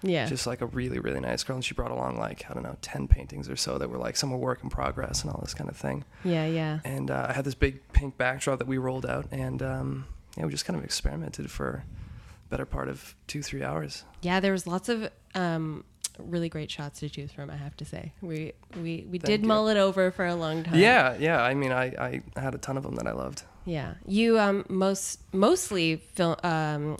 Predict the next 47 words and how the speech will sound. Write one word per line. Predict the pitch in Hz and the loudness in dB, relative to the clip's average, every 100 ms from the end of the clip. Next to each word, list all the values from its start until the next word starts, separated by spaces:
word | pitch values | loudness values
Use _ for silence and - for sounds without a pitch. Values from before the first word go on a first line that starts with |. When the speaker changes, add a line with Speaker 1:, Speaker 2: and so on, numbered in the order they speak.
| - | -4
Speaker 1:
photograph | 180 165 165 151 156 - - | -2 0 0 0 -2 -8 -8
people. | - - 147 190 254 - | -6 -4 -4 -4 -10 -6
Um, | 165 156 156 156 - - - - - | -4 -2 -4 -8 -12 -18 -18 -14 -8
Speaker 2:
Yeah. | - - - | -8 -8 -14
Speaker 1:
why | 180 185 202 208 208 | -6 -2 0 0 -2
do | 208 | -2
you | 214 | -4
think | 240 240 - - - - - | -4 -6 -10 -20 -20 -18 -14
that | - 196 - - | -10 -8 -10 -2
Speaker 2:
I | - 190 | 2 2
don't | 240 | 2
Speaker 1:
that's | 254 | 2
Speaker 2:
know. | - | 0
Speaker 1:
your | 190 | -2
thing | - | 0
Speaker 2:
I've, | 139 | 0
Speaker 1:
of | 196 190 | 0 0
Speaker 2:
I've | 143 | 2
Speaker 1:
choice? | |
Speaker 2:
always | 147 160 156 | 4 4 2
just | 165 - | 0 2
been | 147 131 127 - - - | 0 0 -6 -14 -16 -8
drawn, | 135 127 131 | 0 2 2
I | 135 | 0
guess, | 127 131 - | -4 -4 -4
to | |
shooting | 131 131 127 | -2 -2 -4
people. | 123 131 - - - - | -4 -2 -2 -2 -10 -8
Um, | 64 65 - - - - | -6 -4 -6 -8 -10 -6
like, | 131 127 | -2 -2
I | |
can | 127 | -2
appreciate | 127 - 127 - - - | 0 0 0 -2 -2 -2
landscape | 65 65 - 69 | -2 -2 -2 -4
photography. | - 67 67 69 151 156 - - - - | -4 -4 -2 -4 -4 -6 -8 -20 -18 -10
Speaker 1:
Mm-hmm. | 170 160 | -8 -6
Speaker 2:
Uh, | - 135 - - | -6 -6 -6 -6
I | |
know | 135 | -4
a | 120 | -2
lot | 60 | -4
of | - | -4
people | - 135 | -8 -6
that | - - | -8 -6
do | 62 | -4
it, | 143 | -4
but, | - - | -2 -4